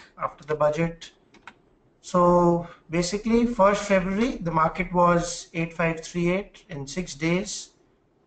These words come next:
the market has gone drastically up to about eight eight one four high. It has risen about approximately three hundred points.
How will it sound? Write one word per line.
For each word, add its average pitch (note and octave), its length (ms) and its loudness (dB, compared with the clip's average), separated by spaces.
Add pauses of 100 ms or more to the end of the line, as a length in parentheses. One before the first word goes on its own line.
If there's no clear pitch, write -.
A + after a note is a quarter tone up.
(140)
the C3 80 -10
market C#3+ 380 -2
has D3+ 180 -2
gone D3 280 0
drastically D3 640 -4
up D3+ 260 -2 (200)
to C3 80 -10
about C3+ 240 -2
eight C#3 180 -4
eight D3+ 160 -8
one C#3+ 180 -2
four C#3+ 240 -8
high. C#3 360 -4 (560)
It C3+ 100 -12
has C#3 240 -6
risen D#3+ 240 -4
about E3+ 400 0
approximately E3+ 680 -4
three E3+ 260 -8
hundred D3+ 320 -6
points. D#3 600 -6